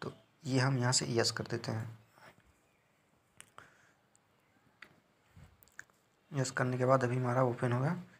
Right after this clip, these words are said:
ये हमारा open होके आया। अब यहाँ से इंट्रोडक्शन से लेके एकदम last तक इतनी बारीकी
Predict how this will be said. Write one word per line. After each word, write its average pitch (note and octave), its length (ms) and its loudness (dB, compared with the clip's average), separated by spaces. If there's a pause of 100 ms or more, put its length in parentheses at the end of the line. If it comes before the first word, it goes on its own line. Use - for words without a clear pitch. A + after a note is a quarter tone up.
(120)
ये C3+ 140 4
हमारा A#2+ 300 0 (160)
open A#2 240 0
होके A2+ 240 -2
आया। A2+ 240 -2 (760)
अब B2+ 120 0
यहाँ C#3 200 4
से E3+ 220 2
इंट्रोडक्शन C3 720 6
से B2+ 120 0
लेके A#2+ 260 2
एकदम C3 280 2 (140)
last B2 460 6
तक C3 160 2 (400)
इतनी D3+ 340 -2 (140)
बारीकी A#2+ 540 2